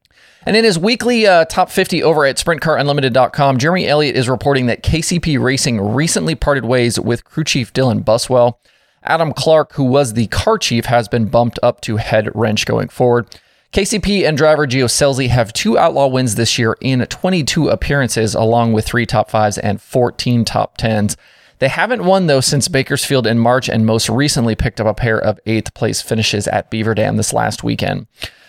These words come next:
They've only made five All-Star starts this season, with just a single top ten. They had a third place finish at East Bay back in February. We should see Scelzi and the K C P eighteen at Huset's this week.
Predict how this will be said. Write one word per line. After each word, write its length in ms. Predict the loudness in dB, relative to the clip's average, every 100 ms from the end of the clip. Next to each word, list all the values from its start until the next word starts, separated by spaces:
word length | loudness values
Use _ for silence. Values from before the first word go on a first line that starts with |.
| -4
They've 160 | 0
only 160 | 2 2
made 180 | 0 0
five 340 | 0 2 2
All-Star 480 | 2 2 2 0 0
starts 300 | 0 -2 -2
this 140 | -2
season, 300 | 0 0 0
with 120 | -2
just 240 | -2 -4 -4
a 100 | -8
single 400 | -6 -4 -2 -2
top 260 | 0 0 0
ten. 200 | -2 0
They 80 | 0
had 100 | 0
a 80 |
third 340 | -2 -2 -2 -2
place 240 | -2 -2
finish 320 | -2 -2 -2
at 160 | -2 -2
East 240 | -4 -2
Bay 160 | -2 -2
back 400 | 0 -2 -2 -6
in 220 | -6 -6
February. 560 | -4 -4 0 2 2 0 _ -20 -20 _
We 100 | -4
should 220 | 0 0 0
see 180 | 0
Scelzi 580 | 0 2 2 2 0 0
and 160 | 0 -2
the 60 |
K 220 | -2 -2 -2
C 180 | -4
P 220 | -4 -2 -2
eighteen 580 | -4 -6 -4 0 0 0
at 260 | -2 -2 -6
Huset's 580 | _ -4 -2 -2 -4
this 300 | -4 -2 -2
week. 320 | -2 -2 -2